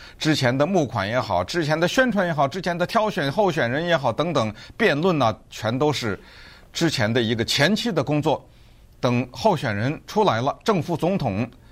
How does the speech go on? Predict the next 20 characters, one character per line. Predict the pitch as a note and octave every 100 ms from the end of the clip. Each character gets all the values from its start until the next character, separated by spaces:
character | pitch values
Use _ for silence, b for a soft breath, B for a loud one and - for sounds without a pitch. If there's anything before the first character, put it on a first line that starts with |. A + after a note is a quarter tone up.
| b b -
全 | C#3+ D#3
出 | - G3+
来 | F3
了 | E3
以 | G2
后， | A#2 E3+ -
然 | A#2+
后 | D3+ - - - b b b
等 | C#3 A#2+
全 | - F3+ A#3+
国 | B3 B3+
代 | B3+ A3
表 | A#2+ A#2
大 | G#3+ G#3+
会 | D4+
开 | G#3 F3
始 | D3+ G2+
的 | F#2+
时 | A2
候， | G2